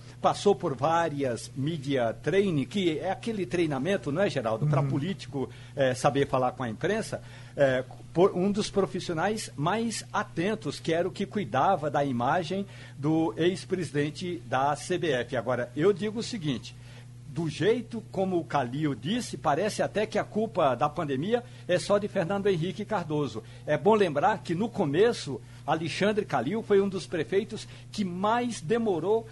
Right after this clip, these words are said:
Speaker 1: a, de fato, acreditar na importância de ações, eh, de fechamento de comércio, de isolamento e de distanciamento social.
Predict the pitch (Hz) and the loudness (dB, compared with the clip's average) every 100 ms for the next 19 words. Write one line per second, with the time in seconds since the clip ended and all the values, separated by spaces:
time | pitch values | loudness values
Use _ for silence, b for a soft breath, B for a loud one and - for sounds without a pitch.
0 | B - 175 208 180 175 185 185 175 - | B -2 -2 -2 -4 0 0 0 -2 0
1 | 202 180 170 - 170 220 208 165 196 220 | 2 2 0 2 2 2 0 0 0 2
2 | 185 143 - 185 220 - 226 220 B - | 0 0 0 0 0 -2 -4 -6 B 0
3 | 180 165 - 175 170 165 - B B 151 | 2 2 0 -4 -2 -4 -10 B B 4
4 | 139 131 139 - 196 - 160 156 160 156 | 4 4 0 2 2 4 0 0 -2 -4
5 | 160 147 123 156 214 196 - 214 B B | -4 -2 2 2 2 -2 -6 -6 B B
6 | 127 165 151 175 170 131 131 190 214 220 | -2 0 2 4 4 2 0 -2 -2 -6
7 | 120 160 151 156 143 240 - 220 208 - | -6 -6 -4 -4 -2 -2 -2 -4 -4 -2
8 | 180 131 180 190 180 202 202 - 127 - | -2 -2 -4 -4 -6 -4 -4 -2 0 -2